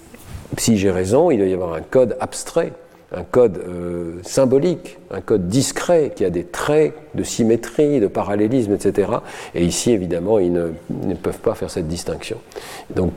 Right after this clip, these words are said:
on peut voir ça comme une première étude. C'est pas facile du tout, hein, d'étudier la progrès-, la pro-, la production graphique dans une I R M. Vous imaginez la difficulté, hein. C'est une première étude qui suggère que l'on peut, euh, avoir un circuit. Ce circuit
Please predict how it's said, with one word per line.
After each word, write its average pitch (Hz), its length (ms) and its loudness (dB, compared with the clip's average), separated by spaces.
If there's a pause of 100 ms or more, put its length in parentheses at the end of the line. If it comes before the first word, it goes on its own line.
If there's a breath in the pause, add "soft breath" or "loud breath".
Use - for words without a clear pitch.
on 151 580 -6
peut 101 120 0
voir 98 220 2
ça 120 100 0
comme 101 180 2
une 92 120 -2
première 120 460 2 (180)
étude. 135 420 0
C'est - 80 -8
pas 95 100 0
facile 110 320 0
du 95 140 0
tout, 127 240 4
hein, 95 60 2
d'étudier 92 420 -2
la 87 80 0
progrès-, 92 480 -2
la 95 80 0
pro-, 92 240 0 (220 loud breath)
la 92 60 -2
production 95 440 0
graphique 92 420 0
dans 92 140 -2
une 90 180 -2
I 87 160 2
R 85 120 2
M. 107 120 2
Vous 90 140 0
imaginez 90 460 2
la 85 80 2
difficulté, 90 640 0
hein. 92 100 0 (320 loud breath)
C'est 98 60 -2
une 87 80 0
première 139 340 4
étude 113 400 0 (280 loud breath)
qui 104 120 -2
suggère 101 540 2
que 110 80 2
l'on 98 180 4
peut, 113 360 2 (300 loud breath)
euh, 85 140 -4 (320)
avoir 104 260 2
un 101 60 -2
circuit. 117 560 -2 (240 loud breath)
Ce 104 140 0
circuit - 340 0